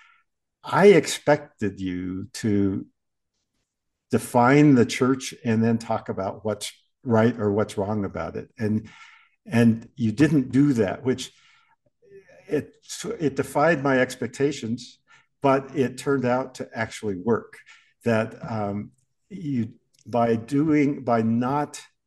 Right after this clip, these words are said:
doing a whole checklist of what's right and what's wrong, in my opinion, I guess, what it does is invite everybody, I think,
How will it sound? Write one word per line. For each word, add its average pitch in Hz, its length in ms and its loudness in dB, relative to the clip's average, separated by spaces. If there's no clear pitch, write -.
doing 135 320 0
a 113 100 2
whole 131 300 -4
checklist - 560 -8
of 98 160 -10
what's 113 260 -6
right 107 220 4
and 92 100 0
what's 101 240 -2
wrong, 90 480 0
in 98 360 -4
my 104 220 0
opinion, 95 520 -4
I 82 120 -10
guess, 90 440 -14
what 135 240 6
it 120 160 2
does 131 280 4
is 120 200 -2
invite 104 500 0
everybody, 131 760 -4
I 120 160 2
think, - 360 -10